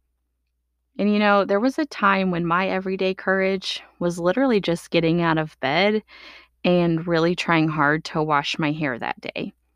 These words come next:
And it's okay if your everyday courage kind of looks like that too right now.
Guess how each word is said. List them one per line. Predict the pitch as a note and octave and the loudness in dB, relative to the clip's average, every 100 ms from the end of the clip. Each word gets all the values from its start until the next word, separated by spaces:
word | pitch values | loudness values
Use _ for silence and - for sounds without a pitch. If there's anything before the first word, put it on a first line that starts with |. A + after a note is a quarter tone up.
| _ - | _ -2
And | F3+ | 0
it's | F3+ G#3 | 2 2
okay | A3 - E3+ E3 F3 | 2 0 -2 0 2
if | G3+ F3 - | 0 -2 -2
your | D#3 | 0
everyday | D3 F3+ F#3+ G#3 G3+ | 0 0 0 0 -2
courage | G3+ - F#3+ G3+ G3+ - - - - - | -2 -2 0 0 -2 -6 -12 -20 -20 -4
kind | - D#3+ | 2 4
of | E3 | 4
looks | D#3+ D#3 - | 2 -2 -2
like | D3 - | -4 -2
that | C#3+ A#2 - | -2 -2 -4
too | - C#3+ | -2 -2
right | A2 G#2+ - | -4 -10 -10
now. | - - | -10 -10